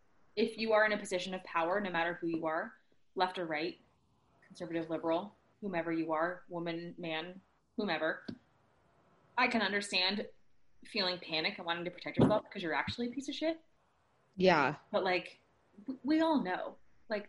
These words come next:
Speaker 1: stop thinking Americans are so dumb. You know?
Speaker 2: Yeah.
Speaker 1: Like, I don't go down the dark side of TikTok, but I could. And there's a bunch of shit.
Speaker 2: You don't want to.
Speaker 1: I don't. I don't want to.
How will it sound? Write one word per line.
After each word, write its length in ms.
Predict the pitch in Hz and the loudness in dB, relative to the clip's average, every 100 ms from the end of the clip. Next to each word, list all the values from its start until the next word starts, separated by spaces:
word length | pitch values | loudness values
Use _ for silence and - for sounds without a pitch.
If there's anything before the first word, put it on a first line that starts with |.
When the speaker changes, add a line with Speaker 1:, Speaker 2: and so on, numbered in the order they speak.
| - | -14
Speaker 1:
stop 320 | - 294 370 370 | -8 0 0 0
thinking 300 | 381 330 254 | 0 4 4
Americans 400 | 202 214 214 190 | 6 4 4 -2
are 40 | |
so 140 | - | -4
dumb. 360 | 185 175 - - - _ _ _ _ _ _ _ _ - - - - - - - | -2 0 -2 -6 -20 _ _ _ _ _ _ _ _ -20 -20 -20 -20 -20 -20 -10
You 120 | 180 | -4
know? 180 | 151 202 - _ - _ - - | -4 -4 -8 _ -20 _ -20 -4
Speaker 2:
Yeah. 220 | 214 180 175 - _ | 0 0 -2 -12 _
Speaker 1:
Like, 180 | 226 220 - | -6 -2 4
I 100 | 247 | 6
don't 120 | 277 | 8
go 120 | 277 | 6
down 180 | 247 240 | 6 6
the 100 | 233 | 6
dark 220 | 190 185 | 4 2
side 160 | - 208 | 0 -2
of 60 | |
TikTok, 440 | - 185 247 247 240 - - 190 | -2 -2 2 2 2 -12 -4 6
but 140 | 233 | 10
I 140 | 233 214 | 10 10
could. 520 | - 254 254 240 - _ _ _ _ | 8 8 8 6 0 _ _ _ _
And 140 | 220 233 | 4 8
there's 180 | 277 320 | 8 10
a 100 | - | 10
bunch 180 | 285 330 | 10 10
of 80 | 262 | 8
shit. 400 | - 170 - - _ _ _ _ - | 8 4 2 -4 _ _ _ _ 2
Speaker 2:
You 100 | 202 | 4
don't 140 | 175 | 4
want 180 | 147 - | 0 -6
to. 60 | - - 170 - 190 | -10 -18 -18 -14 -8
Speaker 1:
I 80 | |
don't. 260 | 180 156 151 - | -6 -6 -6 -8
I 80 | 170 | -2
don't 140 | - | -2
want 120 | 131 | -2
to. 120 | - | -8